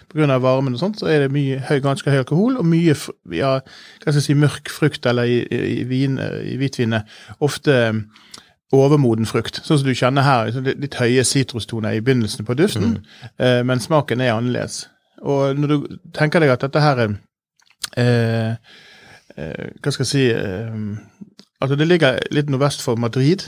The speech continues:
Speaker 1: sant, så ligger ganske langt sør, eller midt i Spania.
Speaker 2: Mm.
Speaker 1: Eh,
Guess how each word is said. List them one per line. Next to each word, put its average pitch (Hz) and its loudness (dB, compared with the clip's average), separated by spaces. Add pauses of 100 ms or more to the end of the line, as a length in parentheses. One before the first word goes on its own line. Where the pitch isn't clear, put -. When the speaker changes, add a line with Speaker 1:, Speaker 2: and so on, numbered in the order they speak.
(160)
Speaker 1:
sant, 165 -4
så 151 0
ligger 139 2
ganske 127 -2
langt 135 -2
sør, 147 0
eller 127 0
midt 143 -6
i 104 -2
Spania. 131 -2 (100)
Speaker 2:
Mm. 95 -4 (380)
Speaker 1:
Eh, 127 4